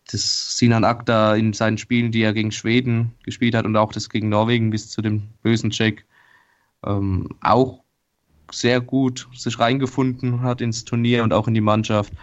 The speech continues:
Und das, das war von allen Mannheimer rundum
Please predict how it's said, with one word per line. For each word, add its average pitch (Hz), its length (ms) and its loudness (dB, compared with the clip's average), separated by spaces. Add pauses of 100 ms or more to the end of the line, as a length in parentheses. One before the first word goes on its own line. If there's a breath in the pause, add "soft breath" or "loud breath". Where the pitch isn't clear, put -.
(320 loud breath)
Und 90 160 -10
das, - 260 -10
das 92 200 -8
war 92 80 0
von - 140 -4
allen 107 540 0
Mannheimer 104 420 0
rundum 104 600 -2